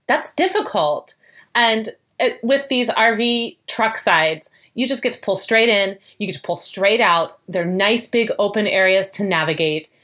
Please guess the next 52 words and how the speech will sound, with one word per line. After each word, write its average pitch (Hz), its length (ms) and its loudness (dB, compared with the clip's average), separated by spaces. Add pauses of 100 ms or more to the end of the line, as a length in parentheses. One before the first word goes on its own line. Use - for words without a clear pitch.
(140)
For 196 140 -2
me, 233 500 0
I 196 140 0
feel 196 160 -2
so 190 240 0
much 214 220 -2
more 202 120 -2
comfortable 185 520 -2
when 165 120 -2
we 180 120 -2
can 185 180 -8
go 170 160 0
on 165 160 0
that 151 220 -2
side, 226 320 -2 (280)
opposed 185 360 0
to 185 80 -4
the 170 80 -2
few 180 200 -4
times 175 300 -4
we've 175 140 -2
actually 160 420 -6 (100)
been 165 160 -4
forced - 800 -2 (300)
to 240 100 -2
go 214 140 2
over 214 160 0
to 226 120 -4
the 220 120 -2
gasoline 202 520 0
side. 220 440 0 (240)
And 170 120 -4
I've 175 220 2
had 185 260 -2
to 180 120 -4
get 160 160 -2
out 175 360 2
and 180 140 -6
kind 165 240 -6
of 147 160 -6
make 165 260 -4
sure 185 360 0
we're 160 160 -6
not 151 260 -4
too 160 220 -6
far 156 480 -2
out. 190 420 4 (420)
All 220 280 4
of 185 80 -2
the 185 80 2
sort 185 240 2
of 160 160 -6